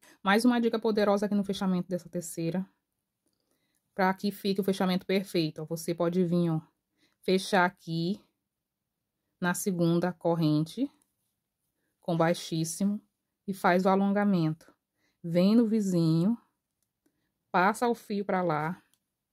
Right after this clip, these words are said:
Eu quero que o seu crochê fique maravilhoso e perfeito. Passa o fio pra lá e vem nesse mesmo espaço.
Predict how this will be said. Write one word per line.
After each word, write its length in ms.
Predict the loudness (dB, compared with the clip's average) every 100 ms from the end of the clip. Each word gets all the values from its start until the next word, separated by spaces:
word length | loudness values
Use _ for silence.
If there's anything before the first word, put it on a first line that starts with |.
| _ _ _ _ _ _ _ _ _ _ _ _ _ _ _ _ _ _ _ _ _ _ _ _
Eu 60 | -6
quero 160 | -4
que 60 | -4
o 40 |
seu 100 | -4
crochê 360 | -2 -2 -2 -6
fique 200 | -4 0
maravilhoso 600 | 2 4 2 2 4 2
e 40 | 0
perfeito. 640 | -6 -6 -10 -10 -12 _ _ _ _ _ _ _ _
Passa 260 | -2 0 0
o 20 |
fio 220 | -2 -2
pra 160 | 2 4
lá 320 | 4 0 -6 _ _ _ _ _ _ _ _ -4
e 80 | 2
vem 200 | 4 4
nesse 200 | 2 4
mesmo 300 | 4 6 4
espaço. 640 | 2 -2 -2 -2 -6